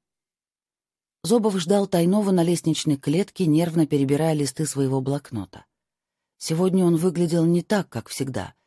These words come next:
Что-то изменилось в его взгляде, осанке, манере держать себя. Всегда идеальная причёска растрепалась, на бледном лице появились морщины, плечи осунулись, а в глазах больше не было того игривого блеска, который одновременно так раздражал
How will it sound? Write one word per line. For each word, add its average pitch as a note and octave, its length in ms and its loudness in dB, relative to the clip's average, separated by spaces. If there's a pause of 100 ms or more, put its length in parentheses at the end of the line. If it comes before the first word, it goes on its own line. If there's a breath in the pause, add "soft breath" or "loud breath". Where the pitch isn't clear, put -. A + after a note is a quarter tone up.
(260)
Что-то G#3 360 0
изменилось G#3 640 4
в C3 40 -6
его C#3 220 0
взгляде, C#3+ 640 -4
осанке, C#3+ 640 0 (220)
манере D#3 420 4
держать C3 460 -2
себя. B2+ 300 -8 (520)
Всегда D#3+ 440 0
идеальная D3+ 460 2
причёска D3 500 -4
растрепалась, C3 720 -6 (380)
на D3 140 2
бледном D#3 360 2
лице D3+ 280 -2
появились C3 480 0
морщины, B2 680 -4 (340)
плечи E3+ 340 -2
осунулись, C3+ 680 -2 (300)
а B2 100 -4
в C3+ 80 -4
глазах D#3 400 -2
больше D#3+ 360 -2
не F3+ 180 2
было D3 200 -2
того D3 320 -2
игривого C#3 440 -4
блеска, D3 480 -4
который A#2 380 -6
одновременно B2+ 600 0
так - 260 -6
раздражал C3+ 640 -2